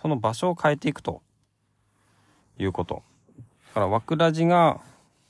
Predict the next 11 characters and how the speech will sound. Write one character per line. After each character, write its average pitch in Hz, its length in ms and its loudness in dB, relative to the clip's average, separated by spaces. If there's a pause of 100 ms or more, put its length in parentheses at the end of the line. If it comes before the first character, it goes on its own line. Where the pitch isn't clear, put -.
(800)
届 156 240 0
い 120 40 -6
て 98 120 -2
な 104 140 2
い 95 80 -2
人 - 280 -8 (2750)
の 139 80 0
と 147 100 -4
こ 170 120 0
ろ 139 100 4
に、 117 260 4